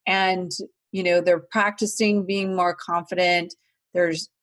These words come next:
demonstrating courage at first. How are they, um, getting into that mindset of, like, "Okay,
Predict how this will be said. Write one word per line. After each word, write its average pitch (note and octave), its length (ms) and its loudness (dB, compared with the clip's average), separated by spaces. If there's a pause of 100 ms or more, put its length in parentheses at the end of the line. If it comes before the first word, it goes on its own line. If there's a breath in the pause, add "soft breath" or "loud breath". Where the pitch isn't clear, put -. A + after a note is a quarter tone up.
(120)
demonstrating G3+ 840 2 (140)
courage F3+ 400 4
at E3 240 0
first. F3+ 560 0 (500 soft breath)
How G#3+ 340 2
are C#4+ 180 6
they, A3+ 720 2
um, F3+ 480 -4 (160)
getting F#3 380 0
into F3+ 1000 -2 (500)
that F3+ 200 2
mindset F3+ 680 2
of, F3+ 220 2
like, E3+ 360 0
"Okay, E3+ 520 2